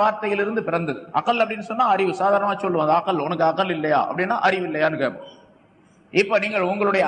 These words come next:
அறிவின் மூலமாக நீங்கள் சிந்தித்து தெளிவு பெறக்கூடாதா என்பதை அல்லாஹ் தஆலா கேட்கின்றான். உங்களுக்கு அறிவை நான் கொடுத்திருக்கின்றேனே, அந்த அறிவை வைத்து சிந்தித்து பார்த்து நாம் சொல்லுகின்றோமே, செயல்படுத்துகின்றோமா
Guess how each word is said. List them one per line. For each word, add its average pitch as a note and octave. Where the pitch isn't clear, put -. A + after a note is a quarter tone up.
அறிவின் C#4
மூலமாக C4
நீங்கள் A#3
சிந்தித்து A#3+
தெளிவு B3+
பெறக்கூடாதா G#3+
என்பதை G3+
அல்லாஹ் F#3
தஆலா F3+
கேட்கின்றான். B2
உங்களுக்கு G#3
அறிவை C4
நான் A3+
கொடுத்திருக்கின்றேனே, G#3+
அந்த G3
அறிவை C4
வைத்து A#3
சிந்தித்து A3+
பார்த்து F#3+
நாம் F#3
சொல்லுகின்றோமே, B3+
செயல்படுத்துகின்றோமா G#3+